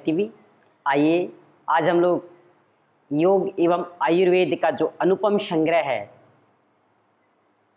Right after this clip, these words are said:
आज हम लोग फिर से एक नए विषय के साथ, एक नई औषधि के साथ और नए आसनों के साथ अपनी बीमारियों को कैसे दूर करें,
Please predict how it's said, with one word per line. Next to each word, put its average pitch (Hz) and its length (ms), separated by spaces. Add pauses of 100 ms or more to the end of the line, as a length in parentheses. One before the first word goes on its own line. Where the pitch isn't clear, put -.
(120)
आज 175 200
हम 180 120
लोग 180 200
फिर 214 120
से 220 240 (800)
एक 196 180
नए 190 260
विषय 185 300
के 190 140
साथ, 156 340 (840)
एक 196 160
नई 190 280
औषधि 180 520
के 202 140
साथ 151 480 (1400)
और 165 200
नए 190 220
आसनों 180 380
के 175 120
साथ 143 360 (920)
अपनी 180 260
बीमारियों 170 540
को 175 100
कैसे 165 340
दूर 165 240
करें, 131 300